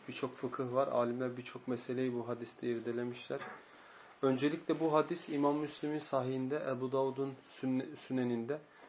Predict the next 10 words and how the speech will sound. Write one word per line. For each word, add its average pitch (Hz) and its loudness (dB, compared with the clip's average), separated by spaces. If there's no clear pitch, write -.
İmam 131 4
Nesai'nin 127 0
süneninde 131 -2
tahric 127 0
ettiği 131 -6
sahih 135 2
senetli 127 -2
hadislerden 131 0
bir 127 -6
tanesi. 113 -2